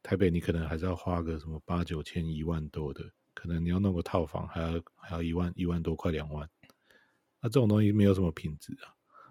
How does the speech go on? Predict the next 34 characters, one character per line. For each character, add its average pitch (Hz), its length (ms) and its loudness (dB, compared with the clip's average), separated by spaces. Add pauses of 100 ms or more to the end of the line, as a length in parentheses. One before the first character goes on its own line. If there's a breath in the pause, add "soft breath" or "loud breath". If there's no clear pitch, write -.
(120 soft breath)
所 - 180 0
以 113 40 6
这 123 60 4
种 120 100 6
东 107 120 6
西 107 80 6
久 98 220 2
了， 80 120 2
大 95 120 -2
家 90 120 2
就 92 100 2
会 90 80 2
开 85 160 -2
始， - 260 -8 (880)
你 95 120 0
就 107 120 6
没 101 100 4
有 92 60 6
办 95 140 4
法 80 140 0
再 85 120 2
去 85 160 0
想 82 260 -6
其 85 180 -4
他 85 160 0
事 - 180 -8
情 - 220 -12
了。 95 120 -10 (300)
你， 92 220 0
你 90 280 -2
住 113 180 6
在 101 80 10
那 95 140 2
种 80 180 -4